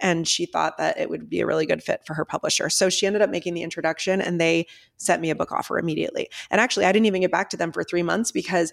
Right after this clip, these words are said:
I had no idea what I was looking at. I had this book contract, and I was like, "Oh my God, I don't even know what any of this means or if this is a good deal or a bad deal or what, or anything." So it took me three months just to figure that out. So then from there, I would say it took about another year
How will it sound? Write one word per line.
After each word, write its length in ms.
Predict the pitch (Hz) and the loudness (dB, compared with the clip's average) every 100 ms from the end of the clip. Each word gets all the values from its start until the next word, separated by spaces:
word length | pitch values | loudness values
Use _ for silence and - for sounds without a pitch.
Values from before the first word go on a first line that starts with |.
| - | 0
I 40 | |
had 160 | 190 180 | 0 2
no 240 | 185 185 | 4 4
idea 220 | 180 180 165 | 6 4 4
what 80 | |
I 40 | 160 | 2
was 120 | 147 | 0
looking 280 | 151 - - | -2 -4 -6
at. 160 | - - _ | -6 -8 _
I 60 | 185 | -2
had 120 | 190 | 0
this 140 | 180 233 | -2 -2
book 180 | 185 | -4
contract, 520 | - 156 151 143 143 151 | -4 -6 -2 -2 -4 -4
and 80 | |
I 40 | 156 | -4
was 140 | 151 | -2
like, 160 | 147 - | -2 -4
"Oh 40 | 160 | -4
my 140 | 147 | -2
God, 200 | 147 156 - | -2 -2 -4
I 40 | |
don't 120 | 156 | -2
even 220 | 160 156 151 | -2 -2 -2
know 540 | 151 143 143 - - _ - _ _ _ | 0 0 -4 -8 -20 _ -20 _ _ _
what 360 | 170 185 - - - | -2 -2 -2 -6 -2
any 300 | 240 240 233 | 2 4 4
of 180 | 202 170 | 2 2
this 460 | 175 175 - - | 2 2 0 -2
means 500 | 180 220 220 262 320 | 4 6 8 8 6
or 220 | 285 220 214 | 6 4 4
if 100 | 214 | 0
this 160 | 196 | -2
is 100 | 202 | 0
a 60 | 190 | 0
good 340 | - 190 196 190 | 0 0 0 2
deal 200 | 202 208 | 4 6
or 140 | 175 | 4
a 60 | 156 | 2
bad 260 | 156 175 | 0 2
deal 160 | 190 175 | 2 2
or 100 | 151 | 2
what, 240 | 156 - - 175 | 0 -2 -14 -10
or 140 | 175 | -10
anything." 340 | 175 - 185 | -10 -10 -8
So 160 | - 160 | -6 -6
it 60 | - - - - | -6 -12 -10 -2
took 120 | 233 | 2
me 120 | 202 | 4
three 120 | 196 | 4
months 200 | 185 175 | 2 2
just 160 | - - | -2 -4
to 40 | |
figure 220 | - - - | -4 -2 0
that 200 | 95 98 | 0 0
out. 140 | - - - - | -2 -4 -16 -6
So 140 | - | 0
then 240 | 208 202 196 | 2 2 2
from 260 | 190 190 | 0 2
there, 340 | 180 226 269 311 453 | 2 4 4 2 2
I 120 | 202 | 2
would 160 | 202 | 2
say 120 | 208 196 | 2 0
it 60 | |
took 160 | 233 220 | 0 -4
about 380 | 185 170 170 - | 0 2 2 0
another 340 | 185 165 170 | -2 -2 -2
year 460 | 170 165 170 233 | -2 0 2 2